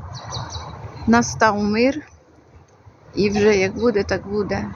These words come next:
Але страшенно хочу додому. Ну, нічого не зробиш. Дуже тяжко, коли спілкування немає.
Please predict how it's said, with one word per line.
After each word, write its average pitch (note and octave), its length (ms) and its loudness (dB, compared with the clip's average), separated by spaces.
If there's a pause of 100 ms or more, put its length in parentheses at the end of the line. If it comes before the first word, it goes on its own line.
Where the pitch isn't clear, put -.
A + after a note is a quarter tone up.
(200)
Але A3 480 2 (360)
страшенно E4 680 0 (380)
хочу A3+ 340 2
додому. F3+ 520 2 (600)
Ну, G#4+ 180 8 (280)
нічого B3+ 540 4 (200)
не A#3 140 4
зробиш. G#3+ 600 -2 (2000)
Дуже A#3 360 6
тяжко, B3+ 540 0
коли A3 340 0
спілкування G3+ 840 -4
немає. G#3 600 -2